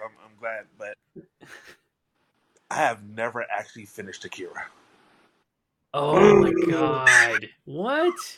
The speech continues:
Speaker 2: You know what? I think I've watched the whole thing and it's, it didn't, f-, I don't think it ended. So <laughs> how far did you
Speaker 3: I mean
Speaker 2: get? What's the last thing you remember? I, this is a conversation. This needs to happen. What,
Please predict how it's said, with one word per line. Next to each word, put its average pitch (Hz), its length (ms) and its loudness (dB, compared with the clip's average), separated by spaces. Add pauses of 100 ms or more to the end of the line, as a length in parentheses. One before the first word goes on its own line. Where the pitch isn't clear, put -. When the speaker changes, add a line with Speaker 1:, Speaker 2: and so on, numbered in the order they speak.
(1160)
Speaker 2:
You 151 80 -4
know 165 120 2
what? 208 260 4
I 156 140 2
think 165 300 -4
I've 139 180 -2
watched 139 280 0
the 143 80 -6
whole 139 160 -2
thing 139 240 -4
and 123 100 -6
it's, - 300 -12
it 127 120 -8
didn't, 131 260 -8
f-, - 220 -20
I 135 60 -10
don't 139 140 -4
think 131 140 -10
it 117 80 -6
ended. 117 360 -10 (200)
So - 180 -8
<laughs> - 40 -4 (3000)
how 247 220 4
far 269 240 2
did 269 140 -4
you - 80 4
Speaker 3:
I - 20 6
mean - 60 2
Speaker 2:
get? 311 200 -4
What's 208 200 -4
the 269 80 -12
last 247 260 -2
thing 247 140 -10
you 247 140 -6
remember? 262 400 -4
I, 156 140 -2
this 233 280 -4
is 208 100 -8
a 175 60 -8
conversation. 160 680 -6
This 196 240 -2
needs 165 220 -4
to 139 80 -8
happen. 208 400 -6
What, 202 240 -2